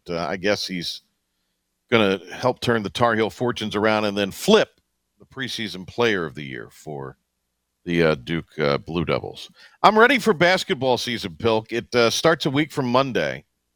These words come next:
I know there's some exhibitions and stuff like that. Some of the secret, top secret scrimmages are going on now.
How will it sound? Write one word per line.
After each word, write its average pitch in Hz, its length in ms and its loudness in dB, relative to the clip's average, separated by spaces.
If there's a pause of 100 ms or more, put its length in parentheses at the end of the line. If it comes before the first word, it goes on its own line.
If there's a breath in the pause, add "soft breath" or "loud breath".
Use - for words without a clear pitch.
(280)
I 147 60 2
know 151 100 4
there's 143 160 0
some 135 160 -4
exhibitions 123 920 0
and 101 120 -8
stuff 123 320 0
like 110 240 -2
that. 117 280 2 (500)
Some 131 120 -8
of 113 60 -8
the 107 100 0
secret, 139 640 0 (300)
top 139 200 2
secret 120 280 -6
scrimmages 104 560 -2
are 95 40 -6
going 110 300 0
on 101 220 0
now. 98 460 2